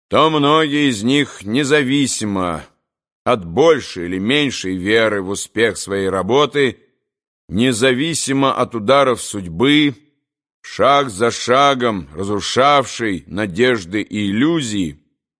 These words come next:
независимо даже от предвидения некоторыми того тёмного будущего, которое уже давало знать о своём приближении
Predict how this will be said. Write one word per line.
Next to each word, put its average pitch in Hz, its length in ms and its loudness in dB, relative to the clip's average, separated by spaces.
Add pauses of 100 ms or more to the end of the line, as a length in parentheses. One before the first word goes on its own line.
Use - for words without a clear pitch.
(180)
независимо 151 720 0
даже 139 440 2 (160)
от - 240 -2
предвидения 143 840 0
некоторыми 135 580 0
того 127 420 0
тёмного 147 640 2
будущего, 131 920 -2 (340)
которое 123 500 4
уже 120 360 2
давало 143 720 4
знать 123 560 0
о 104 80 -4
своём 110 420 0
приближении 110 1000 0